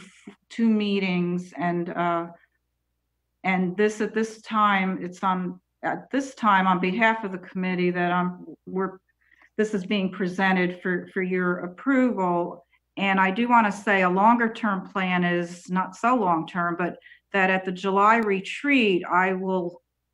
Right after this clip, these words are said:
I, I will recommend that we have a short amount of time to, to reassess this process,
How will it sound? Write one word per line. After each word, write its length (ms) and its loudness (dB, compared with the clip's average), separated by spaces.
I, 220 -2
I 140 2
will 280 0
recommend 720 0
that 160 0
we 200 0
have 280 2
a 160 -2
short 460 0
amount 320 2
of 120 -10
time 400 2
to, 180 -16
to 100 -6
reassess 680 0
this 300 -8
process, 800 -8